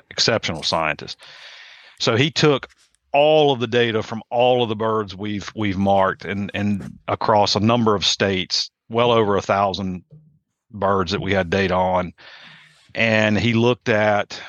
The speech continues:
uh, their survival and, and mortality rates and harvest rates. And, and yes, it is the largest known fate,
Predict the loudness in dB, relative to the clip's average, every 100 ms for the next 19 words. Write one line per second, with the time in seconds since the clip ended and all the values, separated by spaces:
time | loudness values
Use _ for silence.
0 | -16 -8 -4 -2 -2 -2 -2 2 4 4
1 | 2 0 -2 -4 -6 -8 -6 -4 -2 0
2 | 2 2 2 2 2 0 0 -4 -6 -2
3 | 0 0 0 -2 -2 -4 -4 -4 -8 -6
4 | -4 -2 -4 -6 -12 -20 -20 -20 -20 _
5 | _ _ -2 2 2 2 0 0 2 2
6 | 0 -2 0 2 2 0 -4 -2 0 0
7 | 0 -2 -2 -2 -6 -14